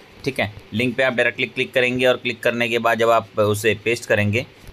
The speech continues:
तो इस तरीके का आपको interface आएगा। मैं आपको दिखा देता हूँ। जैसे मान के चलिए, ये लिंक को मैंने किसी browser में open कर दिया, तो आपके पास इस तरीके का countdown to blast off। अब आप कहेंगे, "साइन अप कैसे करें?"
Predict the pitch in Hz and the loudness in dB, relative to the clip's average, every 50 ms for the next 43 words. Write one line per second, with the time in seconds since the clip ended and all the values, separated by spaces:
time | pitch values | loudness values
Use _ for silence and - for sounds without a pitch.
0 | - - - 135 135 - 139 143 - - 147 143 131 - 139 131 139 135 131 - | -8 -2 0 0 2 2 0 -2 -2 -2 -2 -2 -2 -2 -2 0 0 0 0 -2
1 | - 131 127 123 110 117 110 - 117 104 107 104 92 87 87 90 95 98 104 104 | -2 -2 -2 0 -2 -4 -2 -2 -2 -2 0 0 0 0 0 -2 -2 0 0 -2
2 | 101 - 107 101 98 - 113 107 98 92 - 98 98 117 151 - - - - - | -2 -2 -4 -4 -2 0 0 0 0 0 -2 -6 -6 -6 -8 -12 -18 -20 -20 -20
3 | - - - - - - - - - - - - - - - - - - - - | -20 -20 -20 -20 -20 -18 -16 -16 -16 -16 -20 -20 -20 -20 -20 -20 -20 -20 -20 -20
4 | - - - - - - - - - - - - - - - - - - - - | -20 -20 -20 -20 -20 -20 -20 -20 -20 -20 -20 -20 -20 -20 -20 -20 -20 -20 -20 -20
5 | - - - - - 95 101 113 117 120 120 123 123 123 123 123 123 123 123 123 | -20 -20 -20 -18 -12 -8 -6 -4 -2 -2 -2 0 0 0 0 2 2 2 0 0
6 | 123 120 110 120 120 120 117 120 113 107 - - 101 101 - - 120 110 123 107 | -2 -2 -2 -2 -2 -2 -2 -2 -4 -6 -8 -10 -12 -10 -6 -6 -4 -2 2 2
7 | 113 107 110 101 107 104 110 104 - 90 - - 117 117 104 107 95 - 95 101 | 4 4 4 2 2 2 0 0 0 -2 -2 -2 -2 0 2 2 0 2 0 -2
8 | 110 117 - - - - - - - - - - - - - - - - - - | -2 -4 -6 -12 -20 -20 -20 -20 -20 -20 -20 -20 -20 -20 -20 -20 -20 -12 -4 0
9 | 120 120 120 - 139 123 - 139 139 143 135 - - - 120 123 - 135 123 107 | 0 0 0 0 -4 -4 0 0 0 0 -2 -6 -6 -6 -6 -4 -2 -4 -2 -2
10 | 110 107 104 104 101 98 110 117 117 117 120 127 131 131 131 123 120 117 104 107 | -2 -2 0 -2 0 2 2 0 2 2 2 2 2 2 0 -2 -6 -4 0 0
11 | 101 101 104 107 104 98 101 - - 110 117 120 - - 127 123 123 127 120 - | 0 0 2 0 -2 0 0 0 0 0 0 0 0 -2 -2 0 0 -2 -2 -2
12 | 127 113 113 117 127 - - 120 120 - 127 110 - 113 110 110 113 | -2 -2 0 -2 -2 -2 -2 -2 -2 0 -2 -2 0 0 0 0 -2